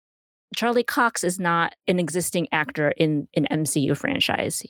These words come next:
He is an actor from a Marvel show that, you know, we all know the details, was canceled, the, a different side of Marvel, a different studio, you know,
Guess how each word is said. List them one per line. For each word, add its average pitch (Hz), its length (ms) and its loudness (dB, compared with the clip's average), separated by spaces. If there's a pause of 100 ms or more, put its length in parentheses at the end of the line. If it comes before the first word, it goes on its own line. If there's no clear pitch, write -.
He 175 280 -2
is 160 140 0
an 160 160 -4
actor 175 400 0
from 147 420 2
a - 60 0
Marvel 147 340 0
show 175 520 0 (500)
that, 165 280 2 (340)
you 160 80 2
know, 139 120 2
we 143 140 2
all 151 140 2
know 156 100 0
the 160 80 2
details, 151 560 0
was 147 140 -6
canceled, 160 640 0 (160)
the, 135 320 0 (140)
a 160 100 2
different 143 460 -2 (200)
side 147 240 2
of 139 380 0
Marvel, 185 580 0
a 165 60 0
different - 300 -10
studio, 151 680 0
you 147 120 -6
know, 131 280 -4